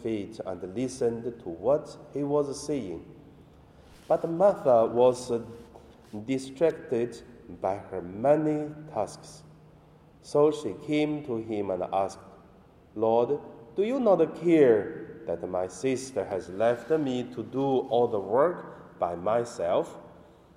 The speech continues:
Tell her then to help me."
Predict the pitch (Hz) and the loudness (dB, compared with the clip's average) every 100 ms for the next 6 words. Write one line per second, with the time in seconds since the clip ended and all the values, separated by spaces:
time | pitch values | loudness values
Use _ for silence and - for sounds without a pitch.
0 | - - - 127 131 127 110 95 - 123 | -20 -12 0 4 4 0 -4 -4 0 2
1 | 117 92 - - - 92 104 120 110 92 | 2 -2 -10 -16 -12 -8 0 0 0 -8
2 | 82 | -12